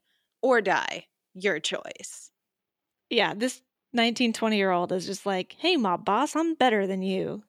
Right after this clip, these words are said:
Speaker 2: You're gonna do what I say."
Speaker 1: And Tony is like, "Hey,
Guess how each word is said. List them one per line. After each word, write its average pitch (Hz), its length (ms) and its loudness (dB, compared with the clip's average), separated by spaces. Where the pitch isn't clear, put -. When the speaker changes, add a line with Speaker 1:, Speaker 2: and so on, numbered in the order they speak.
Speaker 2:
You're 330 140 0
gonna 202 180 0
do 226 180 0
what 262 100 2
I 262 140 2
say." 214 460 -4
Speaker 1:
And 349 180 -2
Tony 359 380 -2
is 311 140 -4
like, 269 260 -2
"Hey, 285 340 0